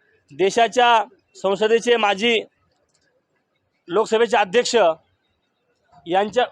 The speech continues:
जोशी साहेबांच्याबद्दल खरं म्हणजे आम्हाला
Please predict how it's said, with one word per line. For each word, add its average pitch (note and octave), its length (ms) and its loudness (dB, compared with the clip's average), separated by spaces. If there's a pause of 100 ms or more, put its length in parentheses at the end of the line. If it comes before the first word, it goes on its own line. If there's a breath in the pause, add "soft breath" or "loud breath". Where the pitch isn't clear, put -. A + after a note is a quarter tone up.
(140)
जोशी G3 180 -4
साहेबांच्याबद्दल A#3 920 0 (1300)
खरं G#3 120 2
म्हणजे A#3 200 2
आम्हाला A#3 600 4